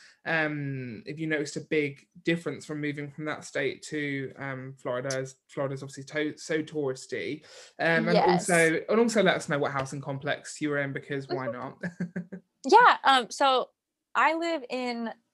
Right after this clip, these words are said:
Speaker 2: the Blue Ridge Mountains of Virginia. So I'm used to mountains, I'm used to hiking, I'm used to,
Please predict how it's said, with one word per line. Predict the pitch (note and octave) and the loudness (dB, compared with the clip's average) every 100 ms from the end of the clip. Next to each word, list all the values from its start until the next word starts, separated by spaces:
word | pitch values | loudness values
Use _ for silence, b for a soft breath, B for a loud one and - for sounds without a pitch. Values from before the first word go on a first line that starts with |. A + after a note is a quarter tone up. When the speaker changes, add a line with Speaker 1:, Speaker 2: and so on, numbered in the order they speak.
| G#3+ | 2
Speaker 2:
the | A#3 | 4
Blue | B3 A#3 | 6 6
Ridge | A#3 G#3+ | 6 4
Mountains | G3+ G3 G3+ | 2 2 -2
of | G3 | -2
Virginia. | A3 G3+ F#3+ F#3 F#3 F#3 - _ _ _ _ _ _ | 0 2 2 4 2 2 0 _ _ _ _ _ _
So | - A3 | 4 8
I'm | G3 G#3+ | 8 6
used | G#3+ - | 2 0
to | |
mountains, | G#3 A#3+ A3 A3+ | 4 4 6 6
I'm | G3+ | 4
used | G3 | 0
to | F#3 | 0
hiking, | G#3+ G#3 G3+ G#3 G3+ F#3+ | 4 4 4 2 2 0
I'm | F#3+ | -2
used | G3 | 0
to, | G3 F#3+ | 2 0